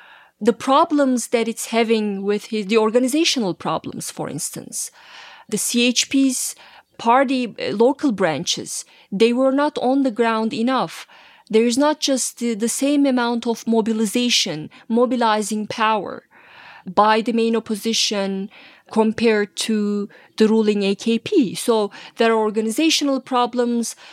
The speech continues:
there are problems, there are structural problems with the country. So how are they going to approach those to be able to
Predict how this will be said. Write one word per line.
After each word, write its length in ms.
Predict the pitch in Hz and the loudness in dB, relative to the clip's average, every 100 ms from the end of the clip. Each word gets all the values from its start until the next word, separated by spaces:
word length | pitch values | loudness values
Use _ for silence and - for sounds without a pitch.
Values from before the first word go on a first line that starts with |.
| - | -6
there 160 | 190 190 | -2 0
are 120 | 190 | 0
problems, 760 | - 269 294 277 269 262 240 226 | -2 2 2 0 -2 -2 -2 -2
there 120 | 220 | 0
are 100 | 208 | -2
structural 680 | - - 320 - - 269 240 | -4 0 0 0 -2 0 -2
problems 680 | - 226 226 240 240 - | -2 -2 0 -2 -2 -2
with 160 | 240 - | -4 -2
the 100 | 240 | -4
country. 420 | 277 285 - 214 | 0 0 -2 -6
So 220 | - 208 | -2 -2
how 220 | 202 240 | 0 2
are 160 | 254 254 | 2 2
they 160 | 233 226 | -2 -4
going 320 | 226 233 240 | -2 0 -2
to 140 | - | -4
approach 560 | 214 - 254 285 - - | -8 -4 0 0 0 -2
those 500 | - 87 - - - - - - - - | -2 -4 -8 -14 -14 -16 -20 -20 -18 -4
to 140 | 233 | 0
be 180 | 226 240 | 2 2
able 300 | 226 220 214 | 2 0 -4
to 400 | - 214 202 | -4 -6 -4